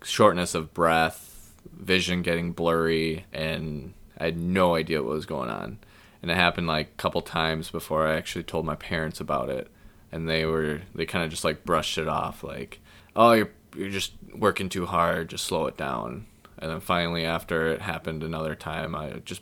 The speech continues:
broke down and I was like, "No, like, something's wrong." And so then they took me to the doctor and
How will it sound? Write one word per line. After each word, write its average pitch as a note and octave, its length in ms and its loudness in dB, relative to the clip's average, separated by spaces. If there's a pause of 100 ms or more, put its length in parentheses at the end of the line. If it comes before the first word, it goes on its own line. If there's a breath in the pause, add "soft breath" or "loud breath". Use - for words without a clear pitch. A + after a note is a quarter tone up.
(140)
broke F2 300 2
down E2 220 2
and D#2+ 80 -2
I E2 40 -4
was D#2+ 120 -6
like, - 200 -6
"No, E2+ 300 4
like, - 240 -8
something's F#2 580 -2
wrong." D2+ 540 -2 (160)
And F2 120 -6
so F2+ 140 2
then E2+ 180 2
they D#2+ 140 -4 (280)
took E2+ 200 -6
me E2+ 80 -2
to D#2 80 -2
the D#2 120 -2
doctor D#2+ 480 -2
and D#2 320 -4